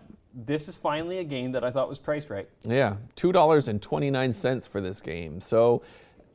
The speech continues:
Speaker 2: it's not the most exciting game in the world, but if you're new to V R, you just like being in other worlds, perhaps,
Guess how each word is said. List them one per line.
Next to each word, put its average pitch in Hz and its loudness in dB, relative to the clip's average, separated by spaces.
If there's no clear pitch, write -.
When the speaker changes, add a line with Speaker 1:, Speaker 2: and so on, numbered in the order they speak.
Speaker 2:
it's 147 0
not 160 6
the 175 2
most 170 4
exciting 131 4
game 113 4
in 104 2
the 107 0
world, 113 2
but 113 6
if 107 -2
you're 117 0
new 135 4
to 170 2
V 147 2
R, 101 4
you 107 0
just 139 2
like 139 4
being 120 0
in 107 0
other 113 2
worlds, 107 2
perhaps, 110 -4